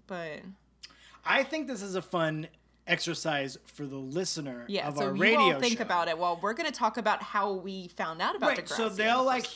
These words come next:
Speaker 2: hear
Speaker 1: place.
Speaker 2: us talk, and they'll,
Speaker 1: Mm-hmm.
Speaker 2: like, get to know us a little bit, and then they can make a decision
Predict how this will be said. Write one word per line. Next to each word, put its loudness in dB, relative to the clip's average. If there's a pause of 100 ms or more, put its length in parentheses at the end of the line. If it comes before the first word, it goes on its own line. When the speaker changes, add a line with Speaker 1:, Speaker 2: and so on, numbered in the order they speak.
Speaker 2:
hear -2
Speaker 1:
place. 4
Speaker 2:
us -4
talk, 2
and -2
they'll, -6
Speaker 1:
Mm-hmm. -6
Speaker 2:
like, -6
get -6
to -8
know -6
us -4
a -8
little -8
bit, -6
and -10
then -8
they -6
can -10
make -8
a -12
decision -10